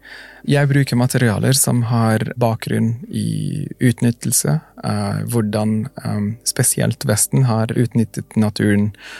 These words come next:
på, eh, forskjellige måter, gjennom for eksempel, eh, misjonvirke, turisme og mote. Bruken av disse materialene har ført til kjempestore skader i våre miljø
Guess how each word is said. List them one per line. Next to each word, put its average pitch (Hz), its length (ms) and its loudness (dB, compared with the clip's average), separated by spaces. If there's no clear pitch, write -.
på, 110 440 2
eh, 107 320 -2
forskjellige 113 460 0
måter, 110 340 0
gjennom 110 300 2
for - 120 -6
eksempel, 104 680 0
eh, 117 260 2
misjonvirke, 117 920 2
turisme 127 840 0
og 113 680 -2
mote. 127 520 -2
Bruken 123 460 4
av 113 320 2
disse 123 280 2
materialene 113 540 2
har 110 320 2
ført 110 360 0
til 107 320 0
kjempestore 104 1400 0
skader 123 560 2
i 120 320 4
våre 110 260 2
miljø 113 320 2